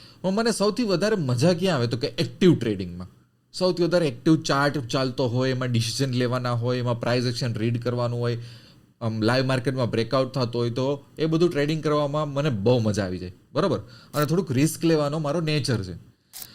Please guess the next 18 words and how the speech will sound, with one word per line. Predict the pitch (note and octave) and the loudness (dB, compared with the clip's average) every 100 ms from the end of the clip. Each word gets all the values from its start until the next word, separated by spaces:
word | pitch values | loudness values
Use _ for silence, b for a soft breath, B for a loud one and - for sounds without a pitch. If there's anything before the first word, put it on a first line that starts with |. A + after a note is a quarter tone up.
| B B | B B
હવે | C3+ F#3 A3+ A#3 - - _ _ _ - | 2 6 6 6 2 -12 _ _ _ -4
ઘણા | C3 F#3 | 2 4
લોકોનું | A3+ G#3+ A3 G#3 | 4 2 2 2
આવું | F#3+ F#3 | 2 2
ન | |
હોય. | E3+ B2 F2+ F#2 - _ _ _ _ | 0 -2 -4 -12 -20 _ _ _ _
હવે | E3+ A#3+ | 2 4
માની | F3+ C#3+ A#3 B3+ | 4 0 0 0
લ્યો | C#3 G#2+ A2 - _ _ _ _ _ _ _ | -2 -4 -12 -20 _ _ _ _ _ _ _
કે | A#3+ B3+ B3+ A#3 - - - | -2 0 0 -2 -10 -20 -6
જે | B2+ D3 A3 | 0 2 2
ટ્રેડર | F3+ D#3 D#3 F3+ F#2 - - | 2 2 4 2 2 -6 -12
ખરેખર | - E3 G3+ A3 | -2 2 4 2
પ્રાઇસ | - D3+ D#3+ D#3 | 2 0 2 2
એક્શન | D#3+ - E3 | 0 0 -2
માટે | D3 D3 D#3+ | -2 -2 0
અથવા | C#3 D3+ | 0 -2
તો | D#3+ | -4